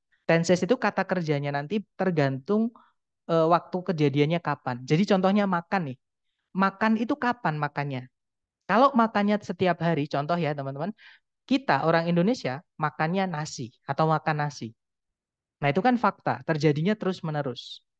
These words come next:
gitu ya. Tidak ada ikatan waktu, itu nyebutnya fakta atau, eh, present kalau dalam bahasa Inggris. Nah, nanti kalau ditranslate, eh, "We as Indonesians eat rice." Itu verb satu.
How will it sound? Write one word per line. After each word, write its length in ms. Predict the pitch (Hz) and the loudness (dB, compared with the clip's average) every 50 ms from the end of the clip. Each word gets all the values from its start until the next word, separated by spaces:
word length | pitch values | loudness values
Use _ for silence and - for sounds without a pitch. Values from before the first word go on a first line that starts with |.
| _ _ _ | _ _ _
gitu 160 | 135 135 151 | -6 -2 -2
ya. 160 | 147 143 170 | -2 -2 -2
Tidak 240 | - - 151 151 139 | -2 0 0 2 2
ada 240 | 131 139 147 180 190 185 - - | 2 2 2 2 2 2 -2 -8
ikatan 320 | 151 - 156 147 - 151 151 | -6 -4 -4 -2 -2 -4 -4
waktu, 320 | 151 147 - - 147 160 | -4 -4 -4 -4 -4 -2
itu 160 | 160 226 220 | -2 0 2
nyebutnya 400 | 220 202 165 151 143 - 185 175 | 2 2 0 0 -2 -2 -4 -4
fakta 480 | - 165 151 - _ _ 123 110 - _ _ | -4 -6 -8 -10 _ _ -8 -8 -8 _ _
atau, 480 | _ - 165 - - 170 165 - - _ _ - - - - _ _ _ _ - | _ -10 -6 0 0 0 0 0 -6 _ _ -20 -20 -20 -20 _ _ _ _ -2
eh, 480 | 156 151 147 151 151 151 147 147 143 143 - | 0 2 2 2 2 2 2 0 0 0 0
present 400 | 160 165 165 151 156 135 117 - - | 0 0 0 0 -2 -2 -4 -6 -6
kalau 160 | - 139 135 131 | -4 -4 -2 0
dalam 240 | 135 131 131 127 | 2 2 2 2
bahasa 240 | 127 131 127 - 131 | 0 -2 -4 -4 -4
Inggris. 400 | 123 123 120 117 110 - - - _ _ _ _ _ _ _ _ _ _ _ _ - | -6 -6 -6 -8 -10 -12 -16 -20 _ _ _ _ _ _ _ _ _ _ _ _ -2
Nah, 80 | 143 139 | 0 0
nanti 160 | 139 147 160 220 | 2 0 0 0
kalau 220 | - 240 196 185 | 2 2 2 4
ditranslate, 640 | 165 151 - - 151 139 131 131 - 185 214 247 - _ _ _ _ _ _ _ _ _ _ _ _ - | 2 0 -2 -4 -4 -6 -6 -6 -4 -4 -4 -4 -4 _ _ _ _ _ _ _ _ _ _ _ _ 0
eh, 300 | 170 165 160 160 156 156 156 | 2 2 4 4 4 4 4
"We 460 | 160 170 233 254 202 170 196 240 277 - _ _ _ 156 | 4 4 4 6 6 4 2 0 -4 -10 _ _ _ -6
as 100 | 147 147 160 | -4 -2 0
Indonesians 840 | 160 160 160 165 202 277 - - - 127 156 202 - - - - - _ _ _ _ _ _ - | 2 2 2 2 2 0 0 -2 -2 -2 -2 -6 -12 -16 -16 -16 -18 _ _ _ _ _ _ 0
eat 240 | 233 254 254 254 - _ _ - | 0 0 0 -4 -10 _ _ -6
rice." 400 | 156 147 151 143 127 113 110 - 151 | -2 0 2 0 0 -2 -4 -6 -4
Itu 120 | 147 208 180 | -4 -2 -2
verb 140 | 185 165 - | -2 -2 0
satu. 320 | - 147 135 - - 113 | -2 -4 -4 -4 -8 -12